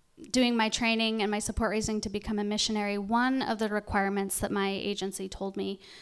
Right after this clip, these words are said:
was that I needed to get counseling. And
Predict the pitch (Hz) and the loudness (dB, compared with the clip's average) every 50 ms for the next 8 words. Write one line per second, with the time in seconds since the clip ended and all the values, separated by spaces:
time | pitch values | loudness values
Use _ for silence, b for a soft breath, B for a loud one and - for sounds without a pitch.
0 | B B B B 233 208 220 214 202 - - - _ _ - 208 226 240 240 240 | B B B B -2 0 2 2 0 0 -4 -12 _ _ 0 2 2 4 4 2
1 | 233 220 233 226 202 190 - - 233 196 - 196 185 180 - - - - - - | 4 4 2 2 0 -2 -4 -4 -2 -2 -2 -4 -4 -4 -8 -10 -16 -16 -6 -4
2 | - - - 330 - - - - - - - - - - - _ B B B B | -4 -2 -2 -2 -4 -4 -4 -4 -6 -8 -10 -10 -14 -18 -20 _ B B B B
3 | B B B B B B B B B B B B B _ _ _ _ _ _ 233 | B B B B B B B B B B B B B _ _ _ _ _ _ 2
4 | 240 240 233 226 226 226 220 | 2 2 2 2 0 -2 -4